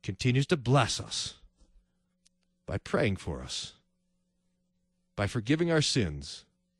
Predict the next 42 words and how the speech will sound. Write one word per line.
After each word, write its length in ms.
by 140
bringing 380
the 140
evidence 440
of 180
his 300
blood 600
before 280
the 100
Father 440
and 200
interceding 680
on 120
our 140
behalf 420
so 140
that 100
we 140
might 220
know 160
that 80
we 120
belong 340
to 60
him. 180
Behold, 340
what 180
manner 220
of 140
love 300
the 80
Father's 420
given 240
to 120
us, 400
that 120
we're 140
called 280
the 60
children 360
of 120
God. 280